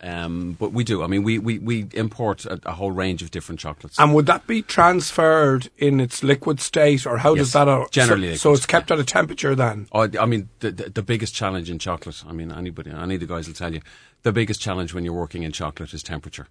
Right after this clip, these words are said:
Speaker 2: Yeah.
Speaker 1: It's tempering the <clears throat> chocolate to make sure that the chocolate is stable, to get, make sure that balance between sort of the cocoa and the cocoa fats and the milk and all of that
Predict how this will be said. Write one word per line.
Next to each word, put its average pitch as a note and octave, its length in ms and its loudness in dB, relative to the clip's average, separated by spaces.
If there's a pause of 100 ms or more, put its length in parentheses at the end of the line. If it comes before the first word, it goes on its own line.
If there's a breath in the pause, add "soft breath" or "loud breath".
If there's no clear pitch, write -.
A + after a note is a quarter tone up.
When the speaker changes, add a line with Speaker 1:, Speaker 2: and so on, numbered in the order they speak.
(100)
Speaker 2:
Yeah. B2+ 360 -4
Speaker 1:
It's - 240 -6
tempering A#2+ 440 2
the - 100 2
<clears throat> - 100 -2
chocolate G2+ 340 0
to - 80 -4
make F#2+ 200 0
sure F#2 180 -4
that E2+ 180 -8
the F2 80 -10
chocolate E2+ 400 -6
is D#2+ 100 -10
stable, G2+ 420 -2
to F#2+ 140 -8
get, G2 180 -6
make G2+ 180 -4
sure G2+ 160 -4
that E2+ 200 -4 (140)
balance F#2+ 320 0
between F2 380 -6
sort F2 160 -8
of D#2+ 60 -10
the F2 80 -10
cocoa F#2 500 -2
and E2 140 -8
the E2 40 -12
cocoa F2+ 340 -6
fats E2+ 360 -6
and F2 80 -8
the E2+ 60 -6
milk F2+ 240 -4
and F#2+ 100 -2
all A2+ 160 2
of G2+ 60 0
that F#2 200 0